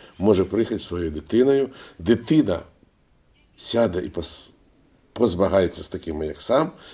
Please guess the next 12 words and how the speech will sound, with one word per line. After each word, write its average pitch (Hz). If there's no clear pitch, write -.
Якщо 98
переможе, 90
буде 90
зарахована 90
до 85
ліцею 85
без 101
конкурсу, -
а 98
батьки 113
отримують 87
екскурсію 135